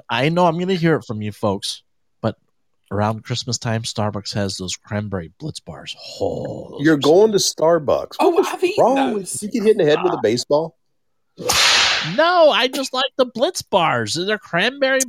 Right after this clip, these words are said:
Speaker 1: Bliss bars or whatever the fuck they're
Speaker 3: Hey,
Speaker 1: called.
Speaker 3: you can forget the
Speaker 2: Yeah.
Speaker 3: Frappuccino, right, slightly?
Speaker 2: It makes about as
Speaker 1: Yeah,
Speaker 2: much
Speaker 1: the
Speaker 2: sense as me saying I'm going to the baseball game.
Speaker 3: Uh, hey,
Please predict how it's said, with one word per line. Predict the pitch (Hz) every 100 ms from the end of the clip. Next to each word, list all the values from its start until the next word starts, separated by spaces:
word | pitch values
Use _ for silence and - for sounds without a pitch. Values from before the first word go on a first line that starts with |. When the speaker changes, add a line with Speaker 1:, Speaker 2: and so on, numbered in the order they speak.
| 196
Speaker 1:
Bliss | 226 -
bars | - 117 98 95 95
or | 98
whatever | 127 277 302
the | 113
fuck | - 95 -
they're | -
Speaker 3:
Hey, | - 208
Speaker 1:
called. | 202
Speaker 3:
you | 220
can | 220
forget | 226 208 214 214
the |
Speaker 2:
Yeah. | 123 240 -
Speaker 3:
Frappuccino, | - 208 185 139 135
right, | 165 -
slightly? | 202 190 180 165
Speaker 2:
It | 160
makes | 220 185
about | 170 180
as | 147
Speaker 1:
Yeah, |
Speaker 2:
much | 151 131
Speaker 1:
the |
Speaker 2:
sense | - 143
as | - -
me | 131
saying | 123 131
I'm | 123
going | 113 123
to | 120
the |
baseball | 85 90 87 78 76
game. | 76 76
Speaker 3:
Uh, | -
hey, | - 233 175